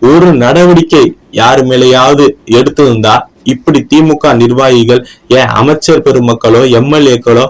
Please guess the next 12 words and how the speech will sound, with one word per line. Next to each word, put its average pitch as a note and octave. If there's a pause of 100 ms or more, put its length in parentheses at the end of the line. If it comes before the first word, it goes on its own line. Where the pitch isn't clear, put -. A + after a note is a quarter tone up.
(360)
பேசுவாங்களா? G#2+ (460)
எப்படி B2
எடுப்பீங்க? C3 (260)
நீங்க A2
வைணவம், D3
சைவம், B2+ (400)
ஹிந்து F3
மதத்தை C3+ (200)
கொச்சையா E3
பேசின B2 (360)
முன்னாள் D3
அமைச்சர் B2+